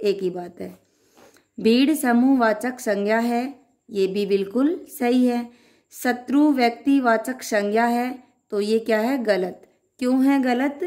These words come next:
क्योंकि शत्रु तो व्यक्तिवाचक संज्ञा है। अगला है हमारा प्रश्न नंबर ख, सही विकल्प के सामने सही का चिन्ह लगाना है हमें। तो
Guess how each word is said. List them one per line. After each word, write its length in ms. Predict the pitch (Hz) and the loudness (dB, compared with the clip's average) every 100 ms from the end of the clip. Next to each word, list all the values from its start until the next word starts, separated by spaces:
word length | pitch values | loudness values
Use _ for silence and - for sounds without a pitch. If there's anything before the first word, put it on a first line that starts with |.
| 339 - _ _ | -10 -14 _ _
क्योंकि 340 | 233 220 262 269 | -8 -6 -4 -4
शत्रु 420 | 240 214 214 233 | -4 -6 -4 -4
तो 240 | 233 254 | 0 0
व्यक्तिवाचक 1000 | 240 214 202 220 214 196 190 240 247 349 349 - _ - | 2 0 -2 -6 -4 -2 -2 -6 -6 -8 -10 -18 _ -4
संज्ञा 420 | 233 208 185 165 | 0 2 0 -2
है। 240 | 190 175 - _ _ _ _ _ _ _ _ | -4 -8 -12 _ _ _ _ _ _ _ _
अगला 280 | 214 208 247 | -2 2 2
है 160 | 269 269 | 2 2
हमारा 420 | 247 233 240 269 277 - _ - | 2 2 0 0 -4 -14 _ -4
प्रश्न 320 | 208 208 226 | -4 0 0
नंबर 380 | 226 220 220 269 330 - _ - | 0 0 0 -2 -6 -16 _ -6
ख, 280 | 247 190 - - _ _ _ | -2 -2 -4 -16 _ _ _
सही 440 | - 254 240 269 285 | -4 0 2 4 2
विकल्प 480 | 254 247 247 240 247 | 0 -2 -2 -4 -2
के 180 | 269 262 | 0 0
सामने 520 | 262 214 208 214 226 | 0 0 0 0 0
सही 300 | 220 208 202 | 0 0 0
का 180 | 208 202 | 2 0
चिन्ह 340 | 202 202 277 330 - _ _ | 2 2 2 0 -8 _ _
लगाना 480 | 220 196 180 185 185 | -2 -2 0 -2 -2
है 180 | 220 233 | 0 0
हमें। 340 | 226 233 277 - - - _ _ _ _ | 0 0 -2 -6 -20 -20 _ _ _ _
तो 320 | 214 208 202 | 0 2 2